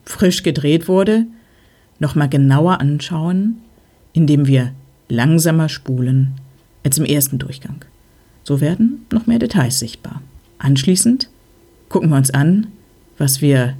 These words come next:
für zweitausendsiebzehn schon festgehalten haben und schreiben ihn dann noch genauer fort. Das heißt, wir notieren weitere Details und Milestones. Ja, und wenn du an diesem Punkt angekommen bist, hey,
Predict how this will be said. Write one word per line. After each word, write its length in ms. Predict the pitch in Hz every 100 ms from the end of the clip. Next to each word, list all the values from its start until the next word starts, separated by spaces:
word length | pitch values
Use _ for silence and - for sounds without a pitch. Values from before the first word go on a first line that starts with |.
| -
für 140 | - 135
zweitausendsiebzehn 880 | - 139 143 139 143 160 - 196
schon 180 | 185 147
festgehalten 720 | 135 - 135 - 180 180 196
haben 400 | 196 196 233 285 - - _ - - _ _ _ _
und 120 | 147 135
schreiben 320 | 147 151 156
ihn 180 | 143 139
dann 340 | 135 151 165 - _ _ -
noch 320 | 156 160 -
genauer 360 | 165 147 131
fort. 460 | 131 - 104 - - _ _ _ _ _ _ -
Das 220 | 147 -
heißt, 460 | 131 127 127 - - _ _ _ _
wir 340 | 147 131 120 120 - _
notieren 480 | 135 135 175 156 143
weitere 320 | 135 139 139
Details 720 | 135 117 - 120 139 185 - - _ _ _ _ _
und 140 | 165 156
Milestones. 800 | 143 117 - 110 120 135 - - _ _ _ _ _ _ _ - - -
Ja, 320 | 202 208 240
und 380 | 113 131 - -
wenn 200 | - 190
du 80 | 185
an 80 |
diesem 200 | 185 170
Punkt 180 | 170 165
angekommen 420 | - 175 170 214
bist, 280 | 214 233 -
hey, 240 | 226 175